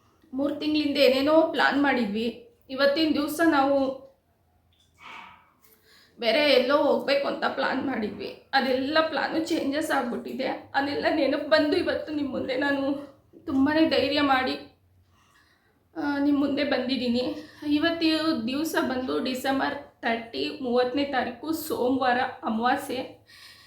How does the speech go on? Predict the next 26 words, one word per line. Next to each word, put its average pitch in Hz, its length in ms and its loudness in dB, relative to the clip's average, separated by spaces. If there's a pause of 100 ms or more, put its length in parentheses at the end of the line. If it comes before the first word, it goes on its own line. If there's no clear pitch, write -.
(600)
ಇದೇ 294 220 0
ಮೂರು 311 220 2
ತಿಂಗಳಿಂದ 302 400 0
ಸೆಪ್ಟೆಂಬರ್ 302 760 2
ಮೂವತ್ತನೇ 269 480 2
ತಾರೀಕು 247 520 0
ಸೋಮವಾರನೇ 294 600 2
ಬಂದಿತ್ತು. 240 460 -2
ಅವತ್ತು 226 340 -2
ಕೂಡ, 226 200 -2 (640)
ಆ, 254 200 -2
ತಿಂಗಳು 285 400 0
ಕೊನೆಯ 254 320 -2
ದಿವಸ 262 280 -6
ನಮ್ಮ 247 320 0
ಹಸ್ಬೆಂಡ್ಗೆ 247 1040 -6
ಆಕ್ಸಿಡೆಂಟ್ 247 600 0
ಆಗಿದ್ದ 226 300 -2 (160)
ದಿವಸ 240 360 -4
ಇದು. 220 480 -4 (440)
ಇದೆಲ್ಲ 294 380 0
ನನಗೆ 302 300 0
ಈ - 80 -8
ಥರ 262 160 -2
ಇಷ್ಟ 320 320 -2
ಆಗಲ್ಲ. 254 380 2